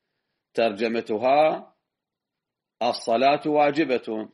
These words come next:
فالصلاة بما هي موضوع متقدمة على الوجوب، الوجوب مستفاد من الأمر والصلاة م-، هي مستفادة من المتعلق، فالمتعلق متقدم دائمًا على حكمه. هاي الخطوة الثانية.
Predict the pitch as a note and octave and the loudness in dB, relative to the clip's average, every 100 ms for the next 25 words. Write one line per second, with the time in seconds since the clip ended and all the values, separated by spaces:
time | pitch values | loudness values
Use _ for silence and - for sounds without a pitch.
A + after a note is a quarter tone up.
0 | - A2 - B2 C3+ A#2 G2 A#2 A#2 A#2 | -8 -6 -2 0 0 -2 -4 -4 -4 -4
1 | A#2 A2+ G#2+ A#2 D3+ D3 C#3+ C#3+ C3 F#3 | -2 -2 -2 0 0 0 -4 -4 -2 -2
2 | D#3 D3 C3+ B2 - _ _ _ - C3+ | 0 -2 0 -2 -6 _ _ _ -2 -2
3 | C3 B2 A2 A#2+ A#2+ G#2+ _ _ _ _ | 0 -2 -2 -2 -2 -6 _ _ _ _
4 | _ _ - A#2+ B2 A#2+ D#3+ C3+ C3+ - | _ _ -2 0 0 0 0 0 -4 -4
5 | A#2+ D3+ E3 D#3+ E3 E3 - E3 E3+ F3+ | -2 2 2 2 0 0 0 -2 -2 -6
6 | _ _ _ _ - A#2+ - C3+ C#3 D3+ | _ _ _ _ -4 -4 -2 0 4 4
7 | D3 C3 B2+ C#3 D3 D3 - A#2+ - A2+ | 2 -4 -2 -2 -2 -2 -8 -10 -10 -4
8 | C#3 C#3 D3+ F3 D#3 C3+ B2 A#2+ A2+ A2+ | 0 2 0 0 0 0 -2 -2 -2 -4
9 | - _ _ _ _ - A#2+ B2 - A2+ | -6 _ _ _ _ -4 -2 -2 -2 -2
10 | D3 B2+ - A2 A#2 - D3 C#3+ D3+ D3+ | 0 -2 -4 -6 -6 -2 -2 -2 -2 0
11 | C#3+ - _ - A2 C3+ C3+ B2+ B2+ A#2 | -2 -8 _ -6 0 2 2 -2 -4 -6
12 | B2+ C#3 C#3+ - A2+ - G2 F2+ F#2 F#2 | -4 -2 -2 -4 -10 -8 -8 -6 -8 -10
13 | - _ _ _ _ _ _ _ _ _ | -14 _ _ _ _ _ _ _ _ _
14 | _ _ _ - A#2+ C3 B2 - B2 A2+ | _ _ _ 0 2 4 0 -6 -8 -4
15 | A#2 - A#2 A2+ A#2 G#2+ | -6 -2 -2 -2 -4 -6